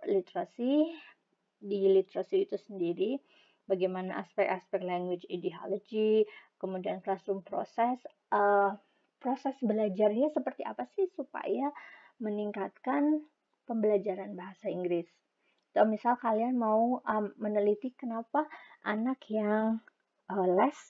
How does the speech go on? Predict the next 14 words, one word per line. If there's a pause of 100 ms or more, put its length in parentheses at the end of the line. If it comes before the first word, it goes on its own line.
di
I
F (760)
hasilnya
bagus
ya, (420)
bahasa
Inggrisnya (420)
ngomongnya
lancar.
Nah,
kamu
bisa
mengidentifikasi,